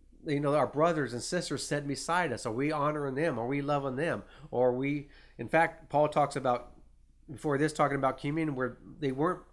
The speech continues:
honoring one another. They weren't honoring the body of Christ here on the earth.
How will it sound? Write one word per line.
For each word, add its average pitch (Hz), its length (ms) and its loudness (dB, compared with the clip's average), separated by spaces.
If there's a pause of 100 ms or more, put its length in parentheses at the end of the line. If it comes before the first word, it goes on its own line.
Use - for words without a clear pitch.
honoring 113 500 -4
one 107 160 -6
another. 98 320 -8
They 120 140 0
weren't 160 380 0
honoring 117 360 -2
the 110 60 -6
body 110 300 -2
of 104 80 -6
Christ 104 380 -6
here 104 200 -6
on 95 80 -6
the - 140 -14
earth. 90 220 -10